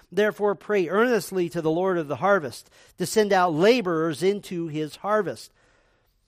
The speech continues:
There's never been a time in all of church history, I've read it, there's never been a time where the church generally has agreed, "We have plenty of qualified men." That's never been the case.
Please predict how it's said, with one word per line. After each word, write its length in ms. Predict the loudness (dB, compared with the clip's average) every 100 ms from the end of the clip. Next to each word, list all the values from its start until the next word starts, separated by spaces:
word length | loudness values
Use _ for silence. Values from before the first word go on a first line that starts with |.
| _ _
There's 340 | -2 0 0 -2
never 360 | 2 2 2
been 160 | 0 -2
a 80 | -2
time 340 | -4 -4 -2
in 80 | 0
all 200 | 2 2
of 100 | 0
church 280 | -6 -4 -4
history, 440 | -4 -6 -14 -14 _ _
I've 220 | -4 -2 2
read 220 | 2 2
it, 260 | -4 -12 -20 _ _ _ _ _
there's 180 | -12 -8
never 320 | 2 2 4
been 120 | 2 0
a 80 |
time 400 | 0 -2 -2 -4
where 140 | -6 -6
the 100 | -6
church 400 | -2 -2 -4 -6
generally 480 | -2 0 0 -2 -2
has 160 | -4
agreed, 460 | -6 -4 -2 -2 -4 _ -6
"We 220 | -2 0
have 280 | 2 0 -2
plenty 380 | -2 -2 -2
of 120 | -6 -4
qualified 600 | -4 -2 -2 -4 -8 -8
men." 260 | -14 -16 _ _ _ _ _ _ _
That's 220 | -6 -6
never 360 | -4 -2 0 -2
been 200 | -4 -8
the 40 |
case. 460 | -10 -14 -14 -20